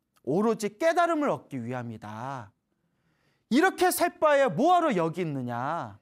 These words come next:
차라리 나가서 가족들끼리 정을 나누면서 사는 게 낫지 않겠냐? 이것은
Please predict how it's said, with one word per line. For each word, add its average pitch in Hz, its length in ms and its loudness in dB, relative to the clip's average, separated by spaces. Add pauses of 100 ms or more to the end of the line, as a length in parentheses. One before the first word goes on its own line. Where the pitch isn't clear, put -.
(560)
차라리 285 420 -4
나가서 208 960 -2 (200)
가족들끼리 247 1120 -4 (300)
정을 285 400 -2
나누면서 185 480 -2
사는 240 320 -10
게 214 80 -6
낫지 139 320 -10
않겠냐? 110 720 -12 (420)
이것은 285 560 -2